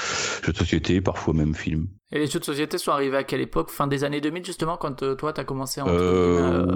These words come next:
Speaker 2: à, à
Speaker 1: ouais,
Speaker 2: t'in-, à
Speaker 1: ouais.
Speaker 2: t'y intéresser, ouais.
Speaker 1: Ouais, ouais, c'est à peu près, à peu près, même peut-être un peu avant, parce qu'il y avait Nashkar qui nous a rejoint, qui est pas un, un, un cofondateur, mais qui nous arrive, qui était déjà un lecteur d'Xbox
Speaker 2: Qu'on salue,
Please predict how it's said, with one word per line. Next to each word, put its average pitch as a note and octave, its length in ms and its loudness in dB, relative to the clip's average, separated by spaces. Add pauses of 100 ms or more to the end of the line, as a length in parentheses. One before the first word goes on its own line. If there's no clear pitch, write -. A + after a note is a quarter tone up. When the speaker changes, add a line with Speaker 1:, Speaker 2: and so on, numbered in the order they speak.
(100)
Speaker 2:
à, F#2+ 60 4
à - 20 6
Speaker 1:
ouais, G2+ 80 6
Speaker 2:
t'in-, C3 240 4
à - 160 -4
Speaker 1:
ouais. - 220 -4
Speaker 2:
t'y - 120 -12
intéresser, C3+ 440 -6
ouais. D#3 100 -8 (240)
Speaker 1:
Ouais, F2 180 2
ouais, G#2 300 2
c'est - 140 -4
à D#2 40 0
peu F2 120 -2
près, F#2 320 0
à - 40 0
peu F#2+ 140 -4
près, F#2+ 160 0 (140)
même G2 400 2
peut-être G2+ 220 0
un G#2 60 2
peu G#2+ 200 0
avant, A#2 340 -2
parce E2+ 140 -10
qu'il E2 200 -2
y E2 40 0
avait E2 160 0
Nashkar E2 440 0
qui F2 120 -2
nous D#2+ 120 2
a D#2+ 60 2
rejoint, F2+ 300 0
qui F2 100 -2
est - 20 -4
pas F2 140 0
un, E2 160 2 (240)
un, E2 300 2 (260)
un E2 160 0
cofondateur, F2+ 640 0
mais E2 140 2
qui - 180 0
nous D#2+ 100 2
arrive, D#2 220 2 (440)
qui - 40 -8
était F#2 140 -2
déjà G2+ 220 2
un - 20 2
lecteur G2 320 2
d'Xbox F2+ 340 0
Speaker 2:
Qu'on F#3+ 60 -2
salue, D#3 160 0